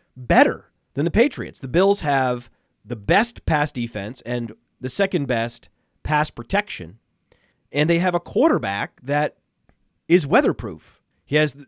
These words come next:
the strong arm to push through the wind, and w-, with bad field conditions, he can take off and run and put defenses on their heels.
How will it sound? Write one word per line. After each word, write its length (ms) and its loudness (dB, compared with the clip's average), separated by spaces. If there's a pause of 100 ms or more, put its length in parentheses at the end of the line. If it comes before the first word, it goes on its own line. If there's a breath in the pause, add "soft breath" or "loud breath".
the 120 -12
strong 360 4
arm 280 4
to 80 -2
push 240 -2
through 140 -2
the 60 0
wind, 400 -6 (360)
and 520 2 (220)
w-, 160 -6
with 240 -2 (100)
bad 480 -2
field 280 2
conditions, 420 -4
he 140 -2
can 220 -4
take 280 -6
off 240 0
and 180 -4
run 440 2 (360)
and 220 -4
put 160 0
defenses 480 -4
on 100 0
their 120 -2
heels. 520 -6